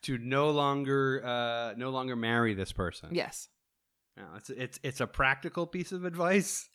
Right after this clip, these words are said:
Speaker 2: I mean, you're
Speaker 1: Super
Speaker 2: leaving, like,
Speaker 1: helpful.
Speaker 2: plates on, it's not like they're in the kitchen sink. They're on the furniture.
Speaker 1: So you think that's worthy of a divorce, is
Speaker 2: Yes.
Speaker 1: what you're saying?
Speaker 2: Mm-hmm.
Speaker 1: Okay.
Speaker 2: I stand
Speaker 1: See,
Speaker 2: by that.
Speaker 1: I, I, I disagree. I, I think that,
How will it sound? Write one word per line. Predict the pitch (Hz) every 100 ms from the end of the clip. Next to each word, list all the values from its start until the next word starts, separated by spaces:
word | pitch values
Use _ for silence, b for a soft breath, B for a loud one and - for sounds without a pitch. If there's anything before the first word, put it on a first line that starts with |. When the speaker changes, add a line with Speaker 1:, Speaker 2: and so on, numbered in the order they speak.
| -
Speaker 2:
I |
mean, | 285 302
you're | 311
Speaker 1:
Super | 247 -
Speaker 2:
leaving, | 320 196
like, | 196
Speaker 1:
helpful. | 156 151 156 147 139 _ _ _ -
Speaker 2:
plates | - 240 233 - - -
on, | 196 202 202 196 190 196
it's | 185
not | 240
like | 247 233
they're | 208
in | 165
the | 185
kitchen | - 190 170
sink. | 156 170 226 _ -
They're | -
on | 220 220
the |
furniture. | - 208 165 - 143 - b b b b b b
Speaker 1:
So | 202
you | 160 156
think | 160 143
that's | 135 135
worthy | 127 135 127 120 117
of | 107
a |
divorce, | 101 98 90 82
is | 156
Speaker 2:
Yes. | -
Speaker 1:
what | 92
you're | 85
saying? | - 165 175
Speaker 2:
Mm-hmm. | 175 175 - 95
Speaker 1:
Okay. | - - - -
Speaker 2:
I |
stand | 151 147
Speaker 1:
See, | 196
Speaker 2:
by | 302
that. | 262 254
Speaker 1:
I, |
I, | 240 - _ - - 220
I |
disagree. | 233 226 - 147 113 113 104
I, | 110 123 135
I |
think | 143 175 165
that, | 139 127 120